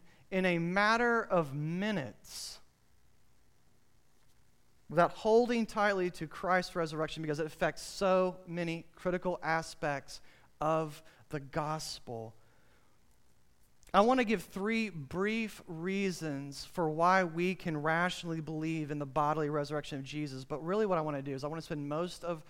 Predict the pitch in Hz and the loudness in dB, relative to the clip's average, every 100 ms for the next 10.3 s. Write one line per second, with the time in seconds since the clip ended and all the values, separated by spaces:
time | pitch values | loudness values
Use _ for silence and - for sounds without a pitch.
0 | - - - 156 151 - 156 160 - 170 | -20 -20 -6 -2 -2 0 -2 -2 -4 -4
1 | 160 151 147 143 156 143 135 135 - 160 | -2 -2 -4 -6 -6 -4 -4 -8 -2 0
2 | 160 175 151 143 143 143 147 - - - | 0 -2 -4 -2 0 -2 -6 -20 -20 -12
3 | 147 156 185 214 202 208 190 165 - 175 | -2 2 4 2 0 -2 -4 -6 -6 -2
4 | 180 175 175 160 147 135 143 147 131 127 | -2 0 -4 -2 -6 -4 -6 -4 -6 -10
5 | - 139 - - 139 120 131 131 143 - | -8 -8 -8 -8 -10 -8 -8 -6 -8 -10
6 | 120 - 117 98 - - _ _ - 135 | -14 -12 -12 -12 -14 -20 _ _ -14 -6
7 | 170 196 165 127 131 131 131 131 131 110 | -2 -2 -4 -6 -8 -6 -6 -6 -8 -10
8 | 110 - 110 110 101 165 170 170 139 139 | -14 -12 -10 -10 -8 -8 -6 -4 -4 -4
9 | 127 123 127 113 107 104 - - - 101 | -8 -8 -8 -8 -10 -14 -12 -14 -14 -14
10 | - 123 143 | -14 -12 -14